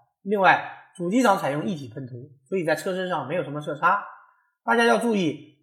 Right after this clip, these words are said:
前后保险杠和车身的色差是除外的，因为前后保险杠是塑料件儿，由供应商进行喷涂，所以和车身可能会有一定的色差，但是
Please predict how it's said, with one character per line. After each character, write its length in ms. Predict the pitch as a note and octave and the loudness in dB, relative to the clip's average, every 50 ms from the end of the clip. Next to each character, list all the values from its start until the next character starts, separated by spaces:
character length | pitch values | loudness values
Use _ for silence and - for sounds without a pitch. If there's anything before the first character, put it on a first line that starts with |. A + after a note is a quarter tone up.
| _ _ | _ _
前 420 | - - - F#3 E3+ F3 G#3 A#3 | -12 -8 -2 2 2 4 2 2
后 300 | A3 B3+ C#4 A#3+ F#3+ - | 6 6 6 6 6 4
保 220 | - D#3 F3 A#3+ A#3 | 4 4 4 4 4
险 240 | G3 D#3 B2+ B2 - | 2 -2 -4 -2 0
杠 220 | G#3 - C#3+ C#3+ | 2 2 2 2
和 140 | - D3 C3+ | -2 -4 -6
车 160 | - - D#3 | -4 -6 -6
身 120 | C#3+ D3 C3+ | -6 -6 -8
的 80 | C3+ | -8
色 140 | C3 F3 C#3+ | -8 -8 -8
差 140 | D3 C#3 C3 | -6 -6 -8
是 120 | - - | -8 -10
除 180 | - - C#3 C3 | -12 -10 -4 0
外 220 | D3 E3 D#3 - | 2 2 2 2
的， 80 | - - - - - _ _ _ _ _ _ _ | 0 -6 -12 -18 -20 _ _ _ _ _ _ _
因 120 | - G#3+ A3+ | -2 0 0
为 60 | A3 | 0
前 200 | G3+ - G3 G#3 | 2 2 2 4
后 100 | A#3+ A#3 | 4 4
保 140 | G3 G#3 A3 | 4 4 4
险 180 | G3+ D#3+ C#3+ D#3+ | 4 2 4 4
杠 240 | G3 G3+ F3+ D3+ | 4 4 4 2
是 260 | C#3+ - F3+ E3 D#3 D3 | -2 -4 -4 -4 -4 -4
塑 140 | D3 - | -2 0
料 120 | G3+ E3+ C#3+ | 2 2 2
件 100 | C3+ C3 | 2 0
儿， 100 | A#2+ - - - - - _ _ _ _ - | -2 -4 -10 -18 -20 -20 _ _ _ _ -4
由 260 | D#3+ D#3+ E3+ F#3 F#3+ | 0 0 0 0 0
供 200 | F#3 A#3 A3+ A#3 | 0 0 0 0
应 140 | A3+ G#3+ F#3+ | 0 -2 0
商 300 | - F3+ F#3 G3+ G#3 F#3 | 0 0 0 0 0 -2
进 140 | F#3+ D#3 | -2 -2
行 220 | C#3 C3+ B2+ C3 C3 | -2 -4 -8 -10 -8
喷 160 | C#3 D3 C#3+ | -8 -8 -8
涂， 220 | B2+ B2+ B2 C3+ - - _ _ _ _ _ _ G3 | -6 -8 -10 -12 -14 -20 _ _ _ _ _ _ -2
所 80 | G#3 | -2
以 60 | F#3+ D3 | -2 0
和 120 | D3+ D3+ | -2 -4
车 200 | D3+ - F#3+ F#3 | -2 -2 -4 -4
身 180 | E3+ F#3 F#3+ E3+ | -4 -4 -6 -8
可 140 | - C#3+ | -10 -12
能 180 | B2 B2+ C#3+ F3 | -10 -10 -10 -8
会 120 | G3 G3+ | -6 -4
有 120 | F3 C#3+ B2+ | -4 -4 -4
一 100 | B2 C3+ | -6 -8
定 140 | C3+ C3+ B2+ | -8 -8 -10
的 100 | A#2+ - | -10 -12
色 140 | - C#3 | -14 -14
差， 320 | A#2+ C#3 D3+ E3 E3+ - - - - - _ _ _ _ _ _ _ _ | -6 2 2 2 2 2 -4 -12 -18 -20 _ _ _ _ _ _ _ _
但 160 | - A3+ G#3+ | -4 -4 -4
是 260 | F3+ G3 G#3+ F3 C3+ | -2 2 2 2 2